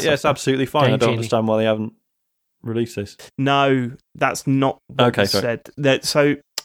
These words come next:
Speaker 1: yes, it worked for the vast
Speaker 2: Mm-hmm.
Speaker 1: majority of it, but there was several game
Speaker 2: Ah, okay.
Speaker 1: breaking bugs
Speaker 2: Okay,
Speaker 1: and
Speaker 2: okay.
Speaker 1: problems. You know, uh, uh, what was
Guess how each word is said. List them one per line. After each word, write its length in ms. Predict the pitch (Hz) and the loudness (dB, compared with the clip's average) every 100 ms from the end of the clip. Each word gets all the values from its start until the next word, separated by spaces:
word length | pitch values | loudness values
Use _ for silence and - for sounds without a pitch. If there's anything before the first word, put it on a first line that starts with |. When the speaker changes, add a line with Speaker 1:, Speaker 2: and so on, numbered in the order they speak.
| _ - | _ -8
Speaker 1:
yes, 480 | 135 139 - - - | 0 0 0 -6 -2
it 160 | 147 135 | 0 0
worked 460 | 135 143 131 - - | 2 2 2 -2 -8
for 80 | |
the 80 | 123 | -2
vast 260 | 131 127 117 | 2 4 2
Speaker 2:
Mm-hmm. 100 | 110 | -2
Speaker 1:
majority 360 | 127 127 123 | 2 0 0
of 140 | - 117 | -2 -4
it, 140 | 120 | -6
but 120 | 127 | -6
there 100 | 123 117 | -4 -4
was 140 | 123 | -6
several 600 | - - 123 110 110 104 - | -6 -2 -2 -2 -8 -10 -4
game 260 | 113 117 113 - | -2 -2 -4 -2
Speaker 2:
Ah, 280 | 101 101 | 2 4
okay. 80 | 101 98 - | 2 0 -2
Speaker 1:
breaking 260 | 98 110 113 _ | -6 -6 -14 _
bugs 340 | 120 110 92 90 | 0 0 0 -4
Speaker 2:
Okay, 40 | 107 | -6
Speaker 1:
and 200 | 104 98 | -6 -8
Speaker 2:
okay. 140 | 92 | -6
Speaker 1:
problems. 340 | - 120 113 - - - - - - | -4 -4 -6 -10 -12 -12 -16 -10 -2
You 80 | |
know, 160 | 139 135 | 0 2
uh, 380 | 123 147 - 90 | 2 0 0 -2
uh, 40 | |
what 240 | 127 147 147 | 0 -2 -2
was 160 | 131 | -4